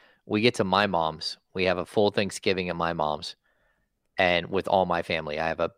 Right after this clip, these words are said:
I have a big family. My mom's one of five kids, and, like, when I was young, I,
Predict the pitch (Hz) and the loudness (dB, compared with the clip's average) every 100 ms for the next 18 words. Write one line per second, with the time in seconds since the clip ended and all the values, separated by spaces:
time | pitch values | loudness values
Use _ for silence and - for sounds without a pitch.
0 | _ - 90 92 85 90 80 - 80 76 | _ -2 0 0 0 -2 -4 -4 -4 -6
1 | 78 85 90 92 - 92 80 - 80 76 | -4 0 2 0 0 -4 -2 2 2 2
2 | - 80 76 - 80 78 78 76 - _ | -2 -4 -4 -8 -8 -8 -16 -18 -20 _
3 | 82 - _ _ - 110 104 110 113 101 | -8 -8 _ _ -12 -4 0 4 4 2
4 | 95 95 92 90 87 | 2 0 0 -2 -4